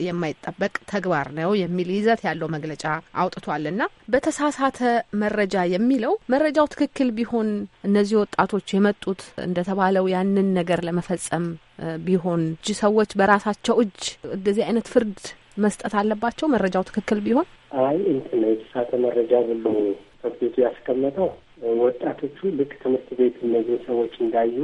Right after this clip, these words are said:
Speaker 2: ልጆች ሞቱ ብለው ነው ወጣው የተናገሩት። ልጆቻቸው እየሞቱ ነው። እንዲያውም እስከ ሶስት ሰው ተማሪዎች ሞተዋል ብለው ሲናገሩ ሰው በስሜት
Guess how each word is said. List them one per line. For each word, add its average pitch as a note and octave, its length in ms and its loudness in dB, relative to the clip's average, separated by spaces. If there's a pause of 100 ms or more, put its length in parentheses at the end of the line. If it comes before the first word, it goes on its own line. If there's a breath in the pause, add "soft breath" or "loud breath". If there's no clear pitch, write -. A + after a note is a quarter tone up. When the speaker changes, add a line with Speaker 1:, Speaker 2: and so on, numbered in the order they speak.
(380)
Speaker 2:
ልጆች D3 380 2
ሞቱ B2+ 400 4
ብለው G#2+ 320 0
ነው G2 180 2
ወጣው G#2+ 400 0 (220)
የተናገሩት። A2 680 -4 (300)
ልጆቻቸው B2 640 2
እየሞቱ A2+ 480 0
ነው። A#2+ 140 0
እንዲያውም C3 440 4
እስከ C#3+ 360 -6
ሶስት - 360 0
ሰው D3+ 180 2 (540 loud breath)
ተማሪዎች B2+ 500 4
ሞተዋል A2+ 480 2
ብለው A2 260 2 (100)
ሲናገሩ A2+ 560 0 (280)
ሰው B2+ 180 6 (160)
በስሜት A#2 600 0